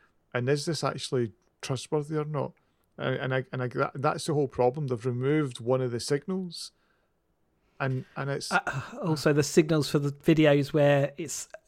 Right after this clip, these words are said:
Speaker 2: clickbait video, which is l-
Speaker 1: Uh, yeah.
Speaker 2: twenty minutes of intro and five seconds of actual content.
Speaker 1: It
Speaker 2: Get rid of that. Dislike, dislike.
Speaker 1: Uh, yeah. So that, so there's, there's, so I can't. It's one of those. I,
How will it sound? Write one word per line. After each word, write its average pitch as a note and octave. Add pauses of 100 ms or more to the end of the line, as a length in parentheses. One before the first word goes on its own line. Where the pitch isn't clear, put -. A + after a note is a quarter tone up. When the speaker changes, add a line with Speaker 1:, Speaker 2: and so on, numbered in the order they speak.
(120)
Speaker 2:
clickbait D#3
video, C#3+
which C#3+
is C#3 (260)
l- E3
Speaker 1:
Uh, E3+ (120)
yeah. C#3+
Speaker 2:
twenty E3
minutes D#3
of D3
intro D3
and C#3+
five D3+
seconds C#3+
of C3+
actual C#3+
content. C#3+ (100)
Speaker 1:
It -
Speaker 2:
Get D#3+
rid D3+
of C#3+
that. D3+
Dislike, C#3+
dislike. C#3+ (140)
Speaker 1:
Uh, F#3
yeah. C#3 (100)
So E3
that, E3+
so E3+
there's, D#3
there's, - (560)
so D3+
I C#3+
can't. F3 (120)
It's -
one E3+
of D3+
those. C#3+
I, B2+